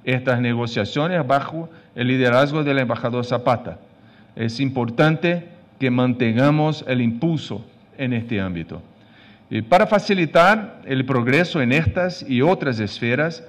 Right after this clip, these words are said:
eh, también debemos examinar cómo, eh, podría funcionar mejor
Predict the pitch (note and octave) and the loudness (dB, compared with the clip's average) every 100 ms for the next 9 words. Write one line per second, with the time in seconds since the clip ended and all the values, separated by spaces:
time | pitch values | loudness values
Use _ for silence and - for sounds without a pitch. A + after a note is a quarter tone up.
0 | - - - A2+ A2+ A#2+ C#3 F3+ B3+ A#3 | -20 -20 -14 -8 -6 -2 2 4 4 4
1 | F#3+ F#3 F#3 F#3 - D3+ - D#3 C3+ B2+ | 4 4 2 0 -4 -4 -2 0 0 2
2 | C#3 D3 - - - A3+ A3 C3 F#2+ - | 2 2 -2 -8 0 2 4 2 -2 -8
3 | - - - C3+ B2 B2+ B2+ D3+ C#3+ C#3 | -20 -20 -16 -4 -2 -2 -2 0 4 4
4 | D3+ D#3+ D#3 C#3+ C#3 A#2+ C3+ C3 B2 A#2+ | 4 2 0 -4 -2 0 2 0 -2 -2
5 | C#3+ D3 D3+ | 0 2 0